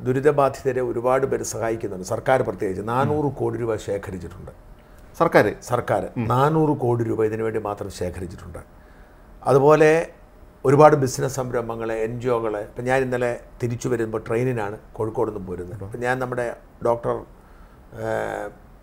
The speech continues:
Speaker 1: ഹുസൈൻ മടവൂരിനെ കണ്ടു. അപ്പം അദ്ദേഹമൊക്കെ പറഞ്ഞു, ഇവരെല്ലാം ഒരുപാട് സംരംഭങ്ങളുണ്ട്, പക്ഷേ ഇതൊന്നും കോർഡിനേഷൻ അവിടെ ഇല്ല.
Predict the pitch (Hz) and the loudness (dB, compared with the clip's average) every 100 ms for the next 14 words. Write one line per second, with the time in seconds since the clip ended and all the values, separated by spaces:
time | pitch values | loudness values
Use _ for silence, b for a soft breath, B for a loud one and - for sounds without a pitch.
0 | - 117 143 147 131 123 117 110 101 92 | -10 -2 6 6 6 2 0 -2 -6 -10
1 | 85 - - - - - - 170 185 196 | -10 -14 -16 -20 -20 -20 -8 2 6 8
2 | 196 190 165 180 190 190 202 185 175 190 | 8 4 2 2 2 4 6 6 8 6
3 | 190 143 151 170 170 147 127 139 160 175 | 6 2 0 0 0 -2 -4 -4 2 4
4 | 190 185 - 165 185 190 160 - 113 104 | 4 2 0 2 2 2 0 -2 -6 -6
5 | 80 | -12